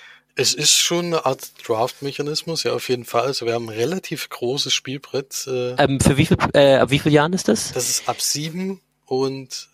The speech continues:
Speaker 1: äh, nee, ab acht Jahren, stimmt. Hier steht sogar ab acht Jahren. Ich dachte erst immer ab sieben, aber tatsächlich sind wir hier jetzt schon in der, ja, Grundschule, also zweite Klasse oder sowas dann.
Speaker 2: Ja.
Speaker 1: Dann geht's damit los, aber es ist trotzdem noch ein Familienspiel.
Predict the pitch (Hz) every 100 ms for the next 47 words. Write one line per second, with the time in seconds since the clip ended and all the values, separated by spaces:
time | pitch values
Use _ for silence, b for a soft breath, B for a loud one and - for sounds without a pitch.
0 | - 120 120 120 113 _ b b b b
1 | b 135 127 120 135 151 - 123 104 98
2 | 98 - 131 107 - 110 - - - 117
3 | 110 104 - 135 - 113 117 135 - -
4 | 127 120 - 120 110 110 127 135 131 117
5 | 127 117 131 123 - 135 117 135 123 -
6 | 131 123 123 123 120 113 B B B B
7 | B B - 113 101 107 - _ _ _
8 | _ _ _ - 151 147 - 127 127 120
9 | 117 - _ _ _ _ _ _ - 117
10 | 113 104 - 117 113 - 127 139 120 120
11 | 113 110 104 - 104 104 B B 127 113
12 | 113 123 - 123 113 113 139 160 127 120
13 | 113 - - 127 117 107 - 113 143 143
14 | - - 135 135